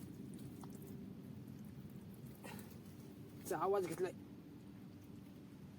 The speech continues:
मुलाला चावा घेतलाय. कसला ढेंग्या मित्रांनो बघा. आईनं काम पचास, एकदम कडक साईज. मित्रांनो, आपले आता बिला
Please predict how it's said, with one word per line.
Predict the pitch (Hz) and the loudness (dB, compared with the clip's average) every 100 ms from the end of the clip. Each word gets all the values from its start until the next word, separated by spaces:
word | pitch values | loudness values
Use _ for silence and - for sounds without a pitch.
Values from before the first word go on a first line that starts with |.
| - - - - - - | -8 -10 -10 -10 -2 6
मुलाला | 262 233 202 196 | 12 12 12 12
चावा | 180 156 | 12 12
घेतलाय. | 147 147 - - - - - - - - - - | 10 6 2 -2 -4 -4 -4 -6 -8 -8 -8 6
कसला | 190 - 214 247 | 8 10 12 12
ढेंग्या | 214 175 185 226 | 12 12 12 12
मित्रांनो | 220 208 214 208 | 12 12 12 12
बघा. | 202 185 151 - - - - - - - - - - - - - - - - | 12 12 12 12 -6 -10 -10 -10 -10 -10 -10 -10 -10 -10 -10 -12 -12 -8 4
आईनं | 156 185 | 12 12
काम | 202 202 196 214 | 12 12 12 12
पचास, | 214 202 - 233 214 - - | 12 12 12 12 12 12 12
एकदम | 196 180 160 208 220 | 12 12 12 12 12
कडक | 180 220 220 202 | 12 12 12 12
साईज. | - 196 175 143 - - - - - - - - - - - - - - - - - - - | 12 12 12 12 10 4 -6 -10 -10 -10 -10 -2 2 2 0 -6 -8 -8 -10 -10 -12 -10 4
मित्रांनो, | - 185 190 196 | 12 12 12 12
आपले | 220 185 - - - - - - - - - - - - - - - - 185 | 12 12 2 -4 -4 -4 -6 -6 -6 -2 -2 -2 -2 -2 -2 -4 -4 6 12
आता | 190 196 | 12 12
बिला | 151 180 | 12 12